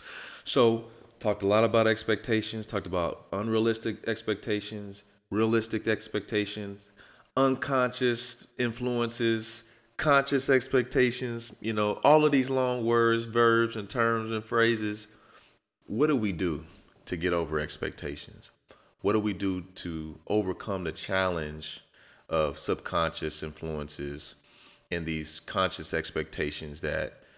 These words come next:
we have developed based on our past experiences? What is it that you think you can do,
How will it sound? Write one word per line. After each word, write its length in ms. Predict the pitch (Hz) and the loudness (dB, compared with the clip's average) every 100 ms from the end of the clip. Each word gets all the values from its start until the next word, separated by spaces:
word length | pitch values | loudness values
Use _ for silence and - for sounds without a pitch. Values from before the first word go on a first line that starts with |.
| _ - | _ -4
we 160 | 95 | -2
have 200 | 90 87 | 0 0
developed 560 | 82 76 90 92 80 71 | -2 -2 0 0 0 -2
based 280 | 90 87 90 | -2 -2 -4
on 120 | 85 | -6
our 160 | 80 76 | -6 -6
past 440 | - 78 78 - | -2 -2 -2 -6
experiences? 880 | 78 - 82 80 76 73 69 67 - _ - - - - | -10 -8 -6 -6 -8 -10 -12 -14 -18 _ -20 -20 -12 2
What 180 | 110 | 4
is 140 | 117 110 | 4 2
it 140 | 101 | 0
that 200 | 95 - | 0 0
you 80 | 110 | -2
think 300 | 104 101 - | -2 -4 -6
you 140 | 104 101 | -8 -6
can 220 | 95 78 | -8 -6
do, 280 | 76 78 | -6 -6